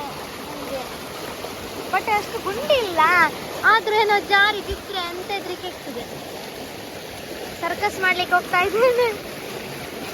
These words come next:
ಓ. ಒಬ್ಬ ಗುಂಡಿ ಉಂಟಾ ಅಂತ.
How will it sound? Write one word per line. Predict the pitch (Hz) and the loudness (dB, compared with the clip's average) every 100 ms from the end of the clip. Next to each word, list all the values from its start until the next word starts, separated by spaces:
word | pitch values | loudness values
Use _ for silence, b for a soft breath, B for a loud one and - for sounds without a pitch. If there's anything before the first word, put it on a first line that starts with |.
| - - - - - - - - - - | -8 -8 -8 -8 -10 -10 -10 -8 -6 -6
ಓ. | 359 269 202 - - - - - - - - - - 139 127 - - - - - - - - - - - - - - - - - - - - - - - | -4 -4 -6 -8 -8 -8 -8 -8 -8 -8 -8 -6 -6 -6 -6 -6 -6 -4 -6 -6 -8 -8 -8 -8 -8 -8 -6 -6 -6 -6 -6 -6 -4 -6 -4 -4 -4 -4
ಒಬ್ಬ | 247 320 311 | 2 2 4
ಗುಂಡಿ | 320 330 | 0 2
ಉಂಟಾ | 403 440 415 349 | 2 4 4 4
ಅಂತ. | 349 | 2